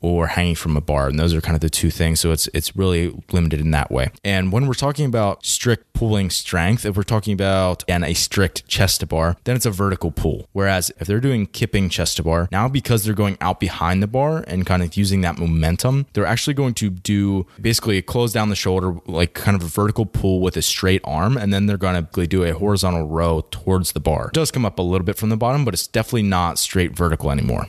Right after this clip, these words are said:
I think there's actually benefit to training both vertical and horizontal pulling. And we'll start off with, uh, compound lifts, and then we'll kind of break down some of the different, uh, joints involved and how you can, again, optimize each of those.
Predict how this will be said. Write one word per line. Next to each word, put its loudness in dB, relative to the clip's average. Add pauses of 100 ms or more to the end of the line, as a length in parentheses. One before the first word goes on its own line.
(160)
I -2
think 0
there's -2
actually -2
benefit 0
to -12
training 0
both 0
vertical 0
and 0
horizontal 2
pulling. 0 (240)
And 0
we'll 0
start 0
off -2
with, -2
uh, 2
compound 0
lifts, 0
and 2
then 2
we'll 0
kind 0
of -2
break 2
down 2
some 0
of 0
the 2
different, 0 (100)
uh, 2
joints 2
involved -2
and -2
how 0
you 2
can, 0 (100)
again, 0
optimize 0
each 0
of -6
those. 0